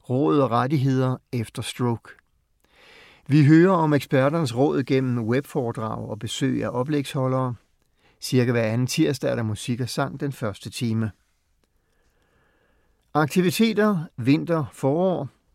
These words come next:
Onsdag den otteogtyvende februar klokken sytten, generalforsamling. Sted: Mødelokale to, Gladsaxe Hovedbibliotek, Søborg Hovedgade to hundrede tyve,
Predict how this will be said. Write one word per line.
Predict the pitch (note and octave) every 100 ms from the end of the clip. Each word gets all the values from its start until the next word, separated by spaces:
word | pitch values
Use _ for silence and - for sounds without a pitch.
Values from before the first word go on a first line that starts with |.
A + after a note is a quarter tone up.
| _ _ _ _ _ _ _ _ -
Onsdag | E3 F3+ G3+
den | F3+
otteogtyvende | E3 E3+ F3+ E3+ E3+
februar | E3 E3+ F#3 D#3+
klokken | D#3+ D3
sytten, | - F3+ G3+ G3 B2+ _
generalforsamling. | B2 A2+ C3+ D#3+ E3+ F3 D#3 D3+ D#3 C#3 _ _ _
Sted: | - - C#3 E3 - _ - - -
Mødelokale | B2+ B2+ D#3+ D3 C3+ A#2+
to, | A2 F#3 G3 D3
Gladsaxe | B2+ A#2+ C3 C3+ A2+ -
Hovedbibliotek, | G#2+ A#2 D#3+ F3+ D3 C3+ F3 D3 - - _ _ _ _ -
Søborg | - D3 D3 C#3+ A2+
Hovedgade | C3 E3 F#3+ C3+ A2+
to | - C3+ A2+
hundrede | A2 G2+
tyve, | - B2 C3 D3+ E3